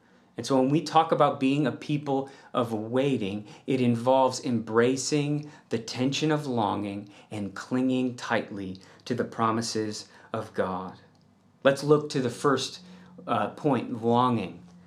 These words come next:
These men from the east, they come, uh, asking, "Where is the one King of the Jews to be born?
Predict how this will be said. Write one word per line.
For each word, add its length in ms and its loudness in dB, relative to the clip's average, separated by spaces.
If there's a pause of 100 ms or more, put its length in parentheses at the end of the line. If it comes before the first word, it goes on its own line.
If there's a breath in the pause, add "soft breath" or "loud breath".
(300 loud breath)
These 380 4
men 320 6
from 180 6
the 240 -2
east, 280 2
they 160 6
come, 640 2 (260 loud breath)
uh, 140 2 (100)
asking, 680 4
"Where 560 4
is 340 4
the 100 8
one 420 4
King 240 2
of 120 4
the 80 0
Jews 320 2
to 100 -2
be 140 2
born? 360 2